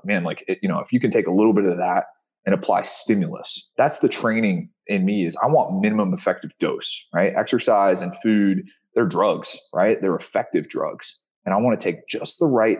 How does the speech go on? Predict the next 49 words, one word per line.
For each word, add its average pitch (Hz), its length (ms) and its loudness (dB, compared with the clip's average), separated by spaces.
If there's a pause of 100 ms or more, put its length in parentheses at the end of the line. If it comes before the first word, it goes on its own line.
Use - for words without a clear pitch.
(120)
amount 92 500 -2 (480)
to 151 100 0
train 92 800 -2
so - 200 0
that 90 140 0
when 95 120 -2
I 92 120 -2
go 92 140 0
to - 160 -4
test, - 580 -2 (260)
I'm 87 220 0
that 87 220 -2
much 87 220 -8
better, 71 300 -4 (120)
because - 280 -2
GoRuck 139 360 4
challenges 139 680 0 (260)
are - 160 -12
tests - 640 -8 (180)
of - 160 -2
how 107 140 2
you 123 200 2
trained. 80 440 -8 (320)
Are 95 140 2
you 107 220 2
ready? 92 400 -2 (320)
And 117 100 2
I, 107 180 2
and 107 120 0
I 95 100 0
take 101 180 -2
it 90 80 0
a 87 40 -6
big 120 260 -2
difference, - 300 -2
right? 90 180 2
I 110 60 2
love 120 220 2
to - 80 -10
train 127 260 -4
people, 90 360 -2 (200)
but 85 100 -6
when 92 120 -4
you 139 140 4
show 127 300 2
up 101 120 0
on 90 140 -2
Friday 87 300 -2
night, 95 320 -4